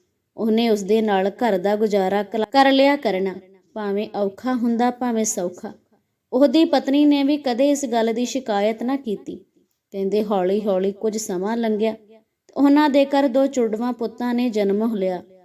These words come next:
ਕਹਿੰਦੇ ਹੁਣ ਉਹਦਾ ਟੱਬਰ ਵੱਡਾ ਹੋ ਗਿਆ ਸੀ। ਚਾਰ ਸਿੱਕਿਆਂ ਦੇ ਨਾਲ ਘਰ ਦਾ ਗੁਜ਼ਾਰਾ ਬੜਾ ਔਖਾ ਚੱਲਦਾ ਸੀ। ਕਹਿੰਦੇ ਅਜੇ ਵੀ ਉਹਨੇ ਦਿਹਾੜੀ ਕਰਕੇ ਆਉਣਾ, ਦਸ ਸਿੱਕੇ ਮਿਲਣੇ, ਛੇ ਲੋੜਵੰਦਾਂ ਨੂੰ ਦੇ ਦਿਆ ਕਰਨੇ,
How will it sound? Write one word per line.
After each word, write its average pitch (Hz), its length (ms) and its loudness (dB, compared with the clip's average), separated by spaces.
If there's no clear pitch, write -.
ਕਹਿੰਦੇ 202 340 -2
ਹੁਣ 208 200 0
ਉਹਦਾ 220 380 0
ਟੱਬਰ 190 420 -2
ਵੱਡਾ 196 380 0
ਹੋ 190 240 -2
ਗਿਆ 185 200 0
ਸੀ। - 180 -10
ਚਾਰ 285 280 6
ਸਿੱਕਿਆਂ 294 500 0
ਦੇ 277 140 2
ਨਾਲ 269 200 0
ਘਰ 262 260 0
ਦਾ 220 140 2
ਗੁਜ਼ਾਰਾ 226 460 0
ਬੜਾ 202 280 0
ਔਖਾ 208 460 -6
ਚੱਲਦਾ 190 460 -4
ਸੀ। - 160 -6
ਕਹਿੰਦੇ 196 400 0
ਅਜੇ 196 200 0
ਵੀ 214 180 -2
ਉਹਨੇ 202 240 0
ਦਿਹਾੜੀ 196 460 -2
ਕਰਕੇ 208 500 -4
ਆਉਣਾ, 226 280 -2
ਦਸ 269 280 4
ਸਿੱਕੇ 277 460 0
ਮਿਲਣੇ, 262 440 0
ਛੇ 277 280 0
ਲੋੜਵੰਦਾਂ 240 720 2
ਨੂੰ 254 140 0
ਦੇ 233 200 2
ਦਿਆ 247 200 2
ਕਰਨੇ, 240 380 -4